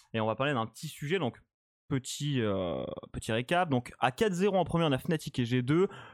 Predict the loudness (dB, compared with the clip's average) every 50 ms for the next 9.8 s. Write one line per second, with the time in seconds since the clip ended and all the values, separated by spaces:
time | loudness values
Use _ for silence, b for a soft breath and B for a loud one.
0 | B B B 4 4 4 6 6 6 4 6 6 4 4 4 4 4 6 6 6
1 | 6 6 6 6 8 8 6 6 8 8 6 8 8 8 8 8 6 4 4 4
2 | 4 4 4 2 2 2 4 6 6 4 2 2 2 4 6 6 6 4 4 4
3 | 4 4 4 4 4 4 2 2 2 2 2 2 4 4 2 2 2 0 0 -2
4 | -4 -2 -2 -4 -2 0 0 0 2 0 0 2 0 -2 0 0 0 0 0 -2
5 | -8 -4 0 0 0 0 -2 -6 B B B B B 0 2 4 4 6 4 4
6 | 2 0 0 2 2 4 4 4 4 6 6 4 4 4 4 4 6 6 6 6
7 | 6 6 4 2 0 B B B B B 2 4 6 6 6 8 6 6 8 8
8 | 6 6 6 6 6 6 6 6 6 4 4 6 6 6 4 2 B B B B
9 | B B B _ 2 2 2 2 0 0 2 4 4 4 2 -2